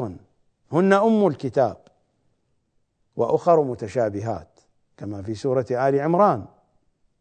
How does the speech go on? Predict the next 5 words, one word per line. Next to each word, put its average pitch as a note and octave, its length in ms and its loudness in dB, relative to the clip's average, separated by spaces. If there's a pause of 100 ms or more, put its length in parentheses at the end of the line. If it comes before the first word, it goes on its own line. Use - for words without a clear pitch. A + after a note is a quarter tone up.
(1200)
هذه E3+ 520 2
آفاق. F3 480 -8 (680)
القرآن C3 680 -2 (1500)
له C#3 280 2
مطالع، C#3+ 580 2